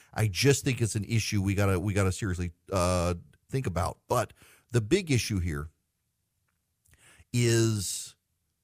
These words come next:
if we can help a kid get out of a failing school and get a better education, should we not help that kid?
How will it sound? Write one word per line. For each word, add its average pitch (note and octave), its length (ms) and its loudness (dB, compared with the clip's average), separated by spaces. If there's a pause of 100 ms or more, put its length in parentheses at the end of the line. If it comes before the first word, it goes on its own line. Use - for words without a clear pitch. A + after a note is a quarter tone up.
(560)
if C#3 180 6
we G3 140 0
can F3 180 2
help B2+ 480 2 (1120)
a G2 140 -4
kid F#2 600 -2
get A2+ 140 2
out B2 140 4
of A2 80 -2
a G2+ 60 0
failing A2+ 380 0
school A#2+ 280 -4
and F#2+ 80 -2
get G2+ 100 -2
a - 20 0
better G2 200 0
education, F#2 520 -6
should C3 240 -6
we G#2 120 -2
not G2+ 440 -2
help - 300 -6
that - 240 -8
kid? G2+ 320 -10